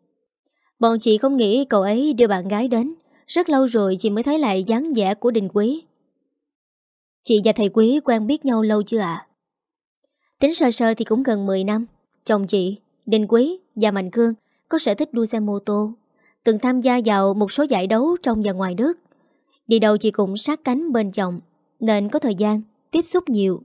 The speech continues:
cũng như dần thân với bạn bè của anh ấy." "Người tên Mạnh Khương hôm nay có đến không chị?"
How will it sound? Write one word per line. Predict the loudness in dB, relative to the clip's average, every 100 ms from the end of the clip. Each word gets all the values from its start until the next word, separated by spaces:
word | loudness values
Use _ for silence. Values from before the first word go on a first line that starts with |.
| _ _ _
cũng | 0 2
như | 2 2 2
dần | 0 0 -2
thân | -2 -2
với | -2
bạn | -2 -2
bè | -4
của | -2 -2
anh | 0
ấy." | -2 -2 -6 _ _ _ _ _ _ _ _ _ _ _ _ _ -2
"Người | 2 2
tên | 2
Mạnh | 0 -2 -2
Khương | 0 2 2 -2 -8 _ _ _ _ _ _ _
hôm | 0 2
nay | 2 2 2 2
có | 2
đến | 0
không | 0 -4
chị?" | -2 -4